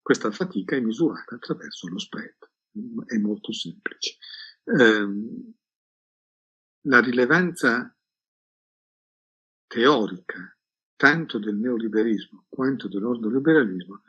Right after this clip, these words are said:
è grande, non è enorme, perché non vi so-, non, non sono all'opera qui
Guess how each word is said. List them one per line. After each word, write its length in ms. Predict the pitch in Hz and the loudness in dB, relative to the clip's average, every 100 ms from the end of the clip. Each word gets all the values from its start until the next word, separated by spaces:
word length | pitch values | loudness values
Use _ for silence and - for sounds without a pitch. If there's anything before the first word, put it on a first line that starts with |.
| - - _ | -20 -20 _
è 420 | - 113 - - _ _ _ _ _ | 6 6 6 -4 _ _ _ _ _
grande, 640 | 113 117 120 104 90 90 | -2 6 6 6 -2 -8
non 220 | 95 110 135 | -4 0 2
è 100 | 117 | 2
enorme, 640 | 101 104 107 98 98 92 | 0 -2 -2 -4 -6 -6
perché 280 | 107 107 113 | -6 -2 -2
non 200 | 113 107 | 0 -2
vi 100 | 113 | -4
so-, 260 | - 139 - - - | -4 -4 -6 -16 -4
non, 220 | 123 131 | 0 2
non 200 | 131 135 | 0 -2
sono 340 | - 156 117 | 2 4 4
all'opera 640 | 98 101 107 101 117 104 104 | 2 2 2 2 0 -2 -4
qui 420 | - 117 110 123 | 2 2 2 -2